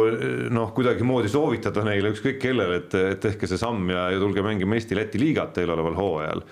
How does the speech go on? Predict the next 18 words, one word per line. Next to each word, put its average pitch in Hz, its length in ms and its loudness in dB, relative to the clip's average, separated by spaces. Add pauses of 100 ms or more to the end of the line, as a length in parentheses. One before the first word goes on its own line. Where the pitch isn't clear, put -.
(200)
Pluss, - 480 -2 (480)
no 95 160 -2
ma 104 80 -2
ei 104 80 2
ole 104 80 0
kindel, 101 320 0
kas - 80 -8
Kalev 107 240 -2
Cramo 110 240 -2
on 95 80 0
tegelikult 98 560 -4
juba 98 240 -4
nagu 87 160 -4
sellel 113 320 0
tasemel 92 320 -2
meestega 87 400 -4
nagu 85 160 -2
raha, 120 220 -2